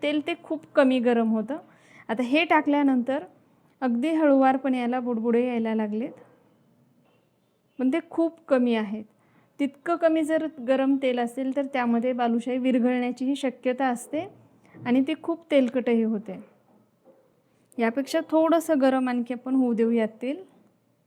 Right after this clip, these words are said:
तर इथे मी आणखी एक गोळी घेतली आहे. पुन्हा एक दोन मिनटानंतर आपण याला चेक करूयात. पुन्हा यामध्ये मी एक गोळी टाकली आहे.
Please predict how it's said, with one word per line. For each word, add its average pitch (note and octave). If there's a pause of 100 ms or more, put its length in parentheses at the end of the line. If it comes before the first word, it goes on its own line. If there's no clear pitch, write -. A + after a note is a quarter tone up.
(560)
तर B3
इथे B3
मी C4+
आणखी C4
एक D4+
गोळी B3
घेतली A#3+
आहे. B3
पुन्हा C4+
एक A3+
दोन C4
मिनटानंतर A#3
आपण A3+
याला A3+
चेक A#3+
करूयात. G#3+ (1000)
पुन्हा C4
यामध्ये A#3+
मी A3+
एक A#3
गोळी G#3+
टाकली G#3
आहे. C#4+